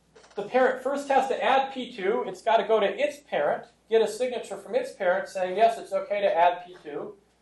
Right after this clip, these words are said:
Then it's gotta start shipping out P two signatures to all the children's zone, all the child zones. After they've acknowledged that's been replaced,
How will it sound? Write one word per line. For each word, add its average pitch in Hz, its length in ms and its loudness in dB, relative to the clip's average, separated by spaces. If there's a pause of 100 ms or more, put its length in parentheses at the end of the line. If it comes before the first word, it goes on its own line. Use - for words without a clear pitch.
(200)
Then 277 260 0
it's - 120 -10
gotta 233 240 -2
start 226 300 0
shipping - 420 -8
out - 460 0
P 226 260 -14
two 233 200 -12
signatures 202 640 -8
to - 80 -8
all 196 260 4
the - 80 -10
children's 196 420 0
zone, 127 340 -2 (100)
all 175 180 4
the - 80 -8
child 196 340 2
zones. - 420 -12 (640)
After 302 360 -2
they've 240 220 -4
acknowledged 220 720 2
that's 185 260 -6
been 202 220 -6
replaced, 190 640 0